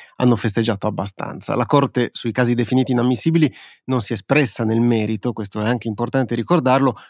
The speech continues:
ma sui presupposti legali per accettare i ricorsi,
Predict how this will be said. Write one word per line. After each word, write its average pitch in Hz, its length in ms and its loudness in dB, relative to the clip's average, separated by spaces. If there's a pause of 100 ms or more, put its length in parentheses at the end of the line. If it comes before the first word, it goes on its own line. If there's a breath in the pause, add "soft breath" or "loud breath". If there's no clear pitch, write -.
(140 loud breath)
ma 123 80 -6
sui 117 160 -2
presupposti 123 600 -2
legali 123 420 0
per 110 140 -6
accettare 120 440 -2
i 120 80 0
ricorsi, 113 600 -2